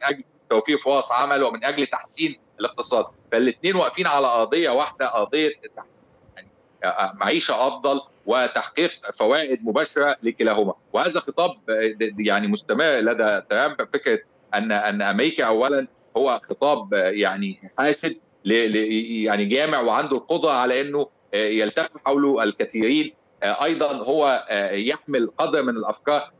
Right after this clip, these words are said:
التي تتعلق بمكافحة ال-، الهجرة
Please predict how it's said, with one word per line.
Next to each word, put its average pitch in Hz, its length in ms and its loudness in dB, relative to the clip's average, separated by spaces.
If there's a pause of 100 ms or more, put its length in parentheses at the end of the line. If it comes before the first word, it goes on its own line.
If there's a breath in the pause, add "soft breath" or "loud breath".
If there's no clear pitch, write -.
التي 131 240 0
تتعلق 123 600 0 (100)
بمكافحة 101 1000 -2
ال-، 104 220 -2
الهجرة 135 600 0